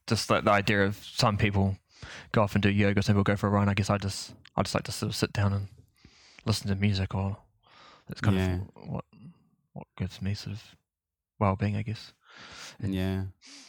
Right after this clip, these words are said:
Speaker 1: the, I guess the music is, that I write is kind of a sort of a byproduct at the very end of that process.
Speaker 2: Yeah, yeah, yeah.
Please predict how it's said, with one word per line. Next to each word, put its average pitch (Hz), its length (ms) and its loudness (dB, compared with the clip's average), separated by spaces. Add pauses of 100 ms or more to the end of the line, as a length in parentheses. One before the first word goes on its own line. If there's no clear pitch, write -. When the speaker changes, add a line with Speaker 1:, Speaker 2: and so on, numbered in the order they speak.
(180)
Speaker 1:
the, 98 280 0
I 98 100 4
guess 101 160 2
the - 80 -2
music 101 400 0
is, 107 320 -4
that 104 120 4
I 98 60 4
write 98 240 4
is 110 120 -4
kind 113 140 2
of 104 80 2
a 104 80 4 (180)
sort 117 140 4
of 117 60 0
a 117 40 4
byproduct 117 520 4
at 107 60 2
the 123 60 4
very 113 240 6
end 113 100 4
of 107 80 2
that - 200 2
process. 120 520 4 (680)
Speaker 2:
Yeah, 98 100 -2
yeah, 92 340 0
yeah. 92 180 -2